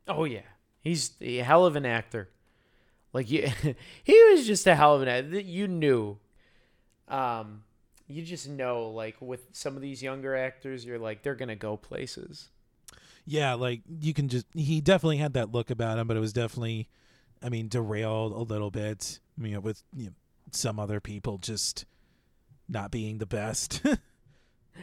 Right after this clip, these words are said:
Speaker 1: Yeah. <laughs> Like, I didn't think Wyatt's acting was all that good. <laughs>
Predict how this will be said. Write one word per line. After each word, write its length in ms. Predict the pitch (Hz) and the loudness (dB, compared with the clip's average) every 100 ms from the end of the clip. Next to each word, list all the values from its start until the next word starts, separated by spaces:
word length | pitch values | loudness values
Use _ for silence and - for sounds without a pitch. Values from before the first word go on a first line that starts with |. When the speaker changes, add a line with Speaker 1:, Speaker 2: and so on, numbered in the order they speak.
| 170 | -18
Speaker 1:
Yeah. 480 | - - 190 - - - - | -18 -20 -12 -12 -14 -20 -4
<laughs> 560 | - 208 - 185 202 - | 2 4 4 2 2 4
Like, 380 | 196 151 139 - | 4 4 -2 -2
I 100 | 160 | -2
didn't 260 | 143 139 - _ | -2 -6 -10 _
think 200 | 170 147 | -8 -8
Wyatt's 540 | 123 131 131 127 131 - | -4 0 0 -2 -6 -4
acting 460 | 127 127 - 123 | -4 -6 -12 -14
was 180 | 120 120 | -14 -14
all 200 | 127 127 | -12 -12
that 260 | 120 123 _ | -14 -18 _
good. 240 | 123 120 _ _ _ _ _ - 220 196 | -16 -16 _ _ _ _ _ -18 -16 -16
<laughs> 0 | - | -8